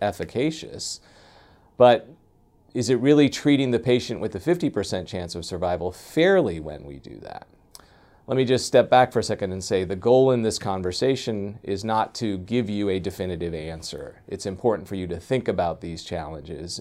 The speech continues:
and, uh, struggle with them, and you'll see as we go through the conversation that, that there aren't necessarily clean and neat answers to problems like this. So people do think that the probability of survival should factor into our calculus for deciding who gets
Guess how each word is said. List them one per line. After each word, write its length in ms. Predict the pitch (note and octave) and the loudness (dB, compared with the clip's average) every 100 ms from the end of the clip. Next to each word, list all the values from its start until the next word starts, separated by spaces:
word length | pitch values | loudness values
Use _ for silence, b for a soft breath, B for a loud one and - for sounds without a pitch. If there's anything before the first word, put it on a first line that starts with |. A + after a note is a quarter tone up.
| - | -12
and, 440 | E2+ E2+ E2+ F2 b b b b | -12 -10 -10 -14 b b b b
uh, 300 | E2+ E2 D#2 | -8 -6 -8
struggle 480 | - - E3 A2+ F2+ | 2 8 8 6 -2
with 180 | E2+ - | -4 -4
them, 240 | E2+ F#2 | -6 -6
and 100 | F#2+ | -4
you'll 140 | F#2 | -4
see 300 | F#2 - C3 | -4 0 4
as 160 | A2 F#2 | 4 2
we 100 | F#2+ | -4
go 220 | F2 F#2+ | -2 -2
through 220 | - A#2 | -2 -2
the 120 | F#2+ F2 _ _ | -2 -6 _ _
conversation 760 | - F2+ E2+ E2 E2+ D#2+ - F#2 | -8 -8 -6 -8 -8 -10 -10 -8
that, 260 | F2+ C#2+ D#2 | -6 -6 -6
that 280 | F#2 F2 D#2+ | -6 -6 -6
there 180 | F#2+ | -2
aren't 280 | F#2+ C#3+ C#3+ | 4 4 4
necessarily 640 | G#2+ - F#2 G2 F2+ F2+ E2+ | 0 -6 -6 -4 -2 -4 -8
clean 400 | - A2 G2+ F#2+ | -8 -6 -6 -6
and 140 | F2+ | -6
neat 180 | F2 E2+ | -8 -10
answers 480 | F2 E2+ E2 - - | -10 -12 -12 -16 -14
to 100 | - | -16
problems 520 | - B1+ - - - | -14 -16 -16 -18 -16
like 180 | - - | -18 -16
this. 380 | - - - - b b b b b _ | -16 -14 -16 -16 b b b b b _
So 340 | - C#3+ - - _ _ | 6 8 6 0 _ _
people 280 | B2 A#2 G#2+ | -2 0 -2
do 300 | F#2+ F#3 G3+ | 4 6 6
think 280 | - G2+ F#2+ | 4 -2 -2
that 160 | F#2+ | -4
the 80 | F2 | -4
probability 800 | - A#2 G#2+ A2 A2+ A2+ A2 F#2+ | 2 4 6 4 2 2 2 0
of 160 | F2+ E2 | -2 -4
survival 560 | F2 E2 E2 E2+ F2+ | -6 -4 -6 -6 -8
should 380 | E2+ - D#3 D#3 | -8 2 4 4
factor 480 | - F#2+ F2 F2 F2 | 2 0 0 -6 -8
into 340 | E2 F2 E2 | -10 -10 -10
our 100 | C#2+ | -10
calculus 540 | - E2 C#2 D#2 D#2 - | -8 -8 -8 -12 -12 -12
for 160 | E2 | -12
deciding 440 | D#2 D#2+ D#2+ D2 D#2 | -12 -10 -10 -10 -12
who 120 | F2 | -12
gets 460 | D#2 C#2 - - | -12 -14 -12 -14